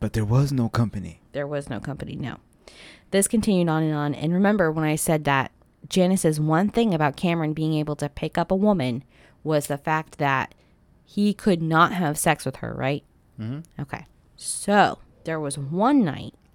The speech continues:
Speaker 1: And a baby.
Speaker 2: And a baby. She got the baby, though. There was one night Cameron took Colleen out of the box in the basement and brought her up to his and Janice's room. He strapped her onto the bed, and they both got on top of the bed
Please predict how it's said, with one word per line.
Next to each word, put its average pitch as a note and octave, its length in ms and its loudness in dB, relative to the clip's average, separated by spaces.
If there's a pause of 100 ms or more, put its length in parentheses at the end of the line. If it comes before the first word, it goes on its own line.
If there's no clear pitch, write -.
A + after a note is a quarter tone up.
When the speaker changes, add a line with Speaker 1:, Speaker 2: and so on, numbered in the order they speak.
(140)
Speaker 1:
And G#2 140 0
a G2+ 60 0
baby. E2+ 380 -2 (640)
Speaker 2:
And D3 160 -4
a D3+ 40 -6
baby. C#3 200 -12 (100)
She - 180 -2
got E3 160 2
the - 60 -6
baby, - 220 -8
though. - 100 -14 (340)
There F3 180 0
was E3+ 160 0
one F3+ 420 2
night D#3 340 -2 (440)
Cameron G#3 520 -2
took - 220 -2
Colleen D#3+ 500 -4
out D3 180 -6
of C#3+ 80 -10
the D3 80 -6
box C#3 360 -6
in B2 60 -6
the B2 80 -4
basement - 460 -10 (480)
and C#3+ 140 -4
brought C#3+ 260 0
her D#3 120 -4
up C#3+ 180 -6
to D#3+ 100 -4
his D3 280 -8
and D3 120 -2
Janice's E3 440 -2
room. - 200 -12 (800)
He - 160 -12
strapped D#3 380 -6
her F3 40 -2
onto F3+ 200 -4
the G3 100 -2
bed, E3 340 0 (480)
and D#3+ 180 2
they C#3+ 120 2
both F3 400 4
got E3 220 0
on D#3 180 -2
top C3+ 320 -2
of C#3 100 -6
the C#3 80 -10
bed C#3 360 -4